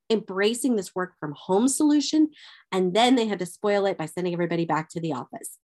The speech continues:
Ah! <laughs> Well, you know what? I think now more than ever, people are starting to wise up. They're starting to realize two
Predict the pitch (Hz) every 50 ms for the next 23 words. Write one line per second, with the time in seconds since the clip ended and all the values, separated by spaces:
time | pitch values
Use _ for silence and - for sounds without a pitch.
0 | _ _ _ - 440 508 508 494 440 349 - - _ _ _ 392 - _ _ -
1 | - - - 392 453 - - - - - - - 415 320 254 240 254 262 262 269
2 | 254 - 240 247 247 226 220 208 208 208 202 185 - 214 220 214 254 254 254 254
3 | - - _ - 208 202 185 170 165 190 214 233 247 262 277 269 320 302 285 -
4 | - 170 160 165 156 156 - - _ - - 285 302 - - 453 453 415 - -
5 | 277 262 247 247 247 254 - - - 208 185 180 160 156 156 160 165 165 165 -
6 | _ _ - 156 160 - - _ - 190 185 - - 208 208 247 269 - 277 240
7 | 214 202 196 185 185 180 180 180 - - - - - - - 302 359 381 392 403